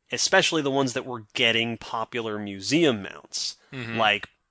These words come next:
Speaker 1: what was called Brontosaurus, like T-Rex, like Stegosaurus, things like that.
Speaker 2: Yeah, the celebrities.
Speaker 1: The celebrity dinosaurs. But the m-, movies also had a tendency to do their own not very scientific thing.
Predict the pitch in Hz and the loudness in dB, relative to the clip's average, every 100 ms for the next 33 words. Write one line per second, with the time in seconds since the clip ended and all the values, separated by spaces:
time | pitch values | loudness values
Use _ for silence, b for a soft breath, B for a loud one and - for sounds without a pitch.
0 | - 113 107 - 110 104 - 104 90 - | -6 -4 -4 -4 -2 -4 -8 -10 -10 -6
1 | - 160 147 - - 104 95 - - 147 | -2 0 0 -2 -4 -4 -6 -8 -4 -2
2 | 135 90 67 - - 104 92 92 - - | -2 -4 -10 -8 -6 -6 -8 -4 -2 2
3 | 113 104 92 101 95 87 - - 95 92 | 2 0 -4 -6 -8 -10 -10 -8 -8 -8
4 | 92 82 - 101 92 - _ 107 104 120 | -10 -12 -8 -8 -8 -16 _ -20 -20 -18
5 | - - 104 107 110 107 - - - _ | -8 -8 -4 -6 -6 -10 -8 -10 -10 _
6 | - 113 143 123 101 104 120 143 208 - | -4 2 4 4 0 0 2 4 2 -2
7 | 82 78 - - _ _ _ _ - 196 | -6 -10 -10 -10 _ _ _ _ 2 8
8 | 185 110 143 - - - _ _ _ - | 8 8 4 0 -4 -4 _ _ _ -12
9 | 123 127 127 123 120 120 135 - _ 147 | -4 0 2 0 -2 -4 -6 -10 _ 2
10 | 151 147 131 110 127 135 131 123 120 117 | 4 6 4 2 2 2 2 2 2 0
11 | - 120 120 - 120 - 117 113 110 110 | -2 -4 -4 -4 -8 -8 -8 -4 -4 -4
12 | 123 113 110 107 107 107 107 117 104 104 | -4 -4 -2 -2 -2 -2 -4 -6 -4 -4
13 | 110 104 104 110 113 - 101 92 | -4 -6 -8 -10 -10 -10 -12 -10